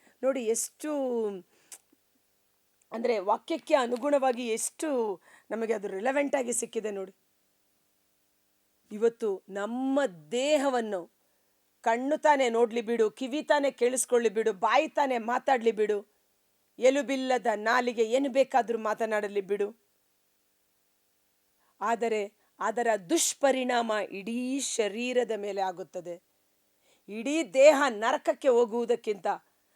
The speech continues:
ಆ ಅಂಗ ಇಲ್ಲದಿದ್ದರೆ ಎಷ್ಟೋ ಲೇಸು ಎಂದು ಪ್ರಭು ಯೇಸು ಹೇಳಿದರು.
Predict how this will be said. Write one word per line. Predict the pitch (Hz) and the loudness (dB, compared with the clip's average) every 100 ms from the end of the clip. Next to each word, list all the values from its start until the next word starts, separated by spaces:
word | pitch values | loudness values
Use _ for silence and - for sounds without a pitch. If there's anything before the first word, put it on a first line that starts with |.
| _ - | _ -10
ಆ | 185 | -8
ಅಂಗ | 196 240 294 240 - | -6 0 2 2 0
ಇಲ್ಲದಿದ್ದರೆ | 196 226 277 262 196 247 240 | -8 0 2 0 0 4 4
ಎಷ್ಟೋ | 208 - 214 | 2 -6 -6
ಲೇಸು | 202 185 196 - 185 | -6 -4 -2 -4 -4
ಎಂದು | 180 180 175 | -8 -10 -8
ಪ್ರಭು | 185 180 | -8 -6
ಯೇಸು | 185 180 180 | -6 -6 -6
ಹೇಳಿದರು. | 175 180 175 165 | -8 -10 -12 -14